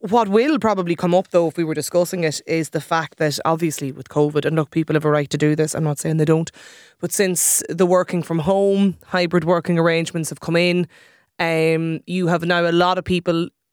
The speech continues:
who are working in Dublin in big multinational companies. They've moved from Dublin. They've moved back home to Donegal. They've bought houses. They're living in the county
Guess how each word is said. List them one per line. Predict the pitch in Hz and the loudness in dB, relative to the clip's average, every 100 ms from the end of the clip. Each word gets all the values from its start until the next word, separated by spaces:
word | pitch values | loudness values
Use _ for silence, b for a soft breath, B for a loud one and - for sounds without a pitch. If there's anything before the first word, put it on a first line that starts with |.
| _ | _
who | 160 180 | -2 0
are | 170 | 2
working | 180 180 175 170 | 2 0 0 -2
in | 160 | 0
Dublin | 180 180 185 180 | 2 2 2 2
in | 160 | 0
big | 156 170 165 | 0 0 0
multinational | 175 170 175 165 151 - 156 147 | 2 2 0 -2 -2 -2 0 0
companies. | 165 156 160 160 147 | 0 0 0 0 0
They've | 156 147 | 0 2
moved | 175 170 - | 2 2 0
from | 180 170 | -2 0
Dublin. | 160 160 165 165 - b b b b | 0 0 0 -4 -6 b b b b
They've | 160 | 0
moved | 160 165 165 160 - - - | 2 2 0 -2 -6 -10 -6
back | 160 147 | -4 -2
home | 160 151 | 0 0
to | 139 | 0
Donegal. | 151 135 139 143 147 180 - b b b b b | -2 0 2 2 2 0 -6 b b b b b
They've | 156 147 - | -2 0 0
bought | 180 175 | 2 2
houses. | 147 160 156 156 202 - - _ _ _ _ _ _ _ | 2 0 0 0 0 -4 -8 _ _ _ _ _ _ _
They're | 175 170 | 0 2
living | 190 202 196 | 2 2 0
in | |
the | 170 | 0
county | 175 165 156 156 | 0 -2 0 0